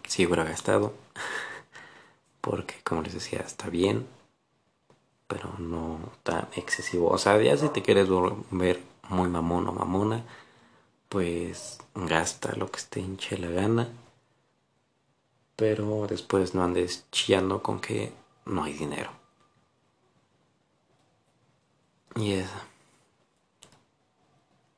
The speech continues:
Y, mm, ¿de qué más les hablo? O sea, ahorita está muy, <laughs> muy,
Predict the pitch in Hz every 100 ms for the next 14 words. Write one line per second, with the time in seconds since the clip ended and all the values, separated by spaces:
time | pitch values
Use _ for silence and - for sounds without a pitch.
0 | _ _ _ _ _ _ _ _ _ -
1 | 113 98 101 98 90 - _ _ _ _
2 | 92 87 - - - - - 120 113 143
3 | 147 117 101 - 107 104 95 - 98 107
4 | 123 - 120 - 104 95 98 113 117